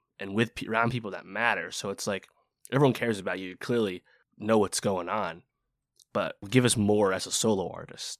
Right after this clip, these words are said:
And I really, frankly, I think this is it. I have to listen to Overgrown again to say if I like it more, but I think I like this one more 'cause I'm with you. I think Assume Form is quite a cohesive record, and the vibe is really succinct, also much more accessible and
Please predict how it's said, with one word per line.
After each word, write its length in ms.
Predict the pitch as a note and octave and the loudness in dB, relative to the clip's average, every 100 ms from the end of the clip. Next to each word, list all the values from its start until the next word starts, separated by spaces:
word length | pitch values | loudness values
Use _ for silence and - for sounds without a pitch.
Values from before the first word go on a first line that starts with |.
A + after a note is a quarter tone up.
| _ | _
And 100 | A2 | 2
I 40 | G#2 | 2
really, 180 | A2+ B2+ | 6 6
frankly, 380 | - B2 C3 B2 | 6 2 2 2
I 40 | |
think 160 | - G2 | -2 -4
this 100 | G2 | -4
is 80 | - | -2
it. 200 | C3 - _ | -2 -2 _
I 120 | - G#2 | -4 -2
have 140 | B2+ | 0
to 40 | |
listen 200 | A2+ A#2+ | 2 2
to 60 | G#2 | 2
Overgrown 360 | G#2 A2+ A#2 A2+ | 0 2 4 4
again 300 | A#2 B2 B2 | 4 2 0
to 60 | |
say 100 | - G#2 | -2 -2
if 120 | - | 0
I 20 | |
like 180 | G2+ G#2 | 0 0
it 40 | |
more, 400 | F#2+ G2 G#2 A2 - - - | -4 0 0 0 -4 -20 -2
but 60 | G2+ | 0
I 60 | |
think 160 | G#2 C3 | 2 4
I 40 | |
like 140 | A2+ - | 4 2
this 180 | A#2+ | 0
one 120 | - A2+ | 0 2
more 240 | B2+ G#2+ | 6 4
'cause 260 | - G2+ - - _ | 2 -6 -8 -14 _
I'm 240 | G#2+ A2 | 0 0
with 180 | A2 G2+ | 0 -2
you. 220 | G#2+ A#2 | -2 0
I 80 | G#2+ | 0
think 200 | G#2+ G#2+ | 0 -4
Assume 300 | F#2+ - G#2 | -4 -4 -4
Form 280 | F#2 G#2+ G2+ | -4 -4 -2
is 140 | F#2+ - - | -4 -10 -2
quite 220 | - C#3+ | 6 8
a 60 | B2 | 8
cohesive 580 | A#2 G2+ B2+ - G2 | 2 2 0 0 -2
record, 460 | G2 F2+ - G2 F#2 _ _ _ _ | -4 -8 -6 -8 -8 _ _ _ _
and 440 | A2 G#2 F#2+ F#2 F2+ _ _ _ _ | -2 0 -2 -4 -8 _ _ _ _
the 80 | A2+ | -4
vibe 560 | F#2+ A2+ B2+ G#2 F#2+ - | 2 4 6 4 2 -6
is 640 | G#2+ G#2 G2 F#2+ - - - | -4 -2 -2 -2 -6 -8 -10
really 200 | - A#2+ | 0 2
succinct, 500 | C#3 - D#3+ D3+ - _ _ | 4 4 2 2 -4 _ _
also 340 | - G#2 G#2 G#2+ | 0 2 2 0
much 320 | G2 F#2+ - | 0 -4 0
more 180 | G#2 G2+ | 0 0
accessible 420 | F#2+ G#2+ - A2 | -2 -4 -2 -2
and 100 | G#2 | -2